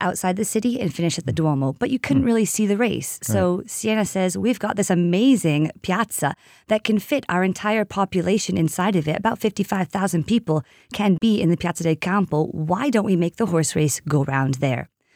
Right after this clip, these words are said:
Speaker 1: So if you go to the Piazza del Campo, some of you have been, I'm sure, you look at the Palazzo Pubblico,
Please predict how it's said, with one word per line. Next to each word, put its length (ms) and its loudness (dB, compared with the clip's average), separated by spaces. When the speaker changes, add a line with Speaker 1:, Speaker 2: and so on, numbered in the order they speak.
Speaker 1:
So 420 0
if 160 -2
you 140 2
go 200 2
to 100 -6
the 80 -2
Piazza 380 -2
del 260 0
Campo, 560 0
some 200 0
of 60 0
you 80 0
have 200 0
been, 260 0
I'm 120 2
sure, 400 0
you 320 2
look 380 0
at 200 -4
the 300 0
Palazzo 640 0
Pubblico, 500 0